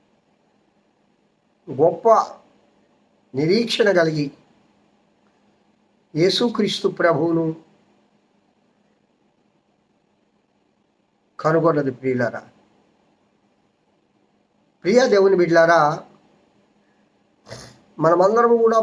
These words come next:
ప్రభువును వెంబడిస్తూ ఉన్నాం, మనమందరం కూడా విశ్వాసం కలిగి ఉన్నాం, మనమందరం కూడా దేవుని యందు భయభక్తులు కలిగి జీవిస్తూ ఉన్నాం.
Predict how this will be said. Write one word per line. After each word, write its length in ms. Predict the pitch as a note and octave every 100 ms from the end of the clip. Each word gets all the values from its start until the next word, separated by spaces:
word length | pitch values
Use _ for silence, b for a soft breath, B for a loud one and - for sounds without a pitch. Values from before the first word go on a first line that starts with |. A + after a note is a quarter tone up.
| F#3
ప్రభువును 300 | F#3+ G3+ G3
వెంబడిస్తూ 460 | F3 F3 F3 D#3+ E3+ D3+
ఉన్నాం, 240 | D3+ D#3+ F3 _ _ _ _ _ _ _ _ _ _ _ _ _ _ _ _ -
మనమందరం 480 | D3 F3 G3 A3+ A3
కూడా 200 | G#3+ G#3+ G3
విశ్వాసం 420 | F3+ - F#3 F3+ E3+
కలిగి 280 | D#3+ D#3+ D3+
ఉన్నాం, 260 | D3+ D3+ D#3+ - - _ _ _ _ _ _ _ _ _ _ _ _ _ -
మనమందరం 540 | C#3+ E3 F3+ G3+ A#3 A3+
కూడా 300 | A3 G#3+ G3+ D#3+ - - _ _ _ _ _ _ _ _ _ _ _ _ _ C3
దేవుని 400 | B2 F3+ G3+ G#3
యందు 180 | G3+ F#3+
భయభక్తులు 420 | D3+ E3 F3+ F3+ E3+
కలిగి 180 | E3 D#3
జీవిస్తూ 480 | C3+ D3+ D3 - D3 C3+
ఉన్నాం. 200 | B2+